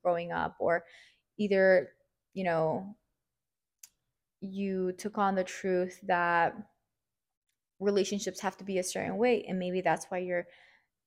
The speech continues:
attracting certain relationships into your life, or that you have to work really hard for certain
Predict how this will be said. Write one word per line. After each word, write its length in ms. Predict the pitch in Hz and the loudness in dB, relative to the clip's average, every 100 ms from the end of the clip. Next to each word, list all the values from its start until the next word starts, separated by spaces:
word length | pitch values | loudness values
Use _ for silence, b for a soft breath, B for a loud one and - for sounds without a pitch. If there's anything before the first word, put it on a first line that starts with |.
| _ _ _ _ _ _ | _ _ _ _ _ _
attracting 960 | 202 - 220 262 285 220 190 190 196 226 | -8 -2 2 2 0 -2 -2 -2 -4 -8
certain 580 | - - 202 - - 180 | -12 -10 -8 -6 -6 -2
relationships 540 | 180 226 269 247 185 | 0 0 0 -4 -4
into 200 | 185 185 | -8 -8
your 120 | 175 170 | -8 -4
life, 340 | 170 - - - | -2 -4 -8 0
or 260 | 185 185 | 4 4
that 460 | 185 185 180 175 175 b b _ | 4 2 4 2 -2 b b _
you 120 | 208 | -2
have 140 | 196 | 0
to 80 | 196 | -2
work 220 | 190 185 - | 0 0 -2
really 300 | 185 190 202 | -2 0 0
hard 500 | 185 220 254 277 269 | 0 6 8 8 4
for 160 | - | -2
certain 340 | - - 175 | -6 -4 -6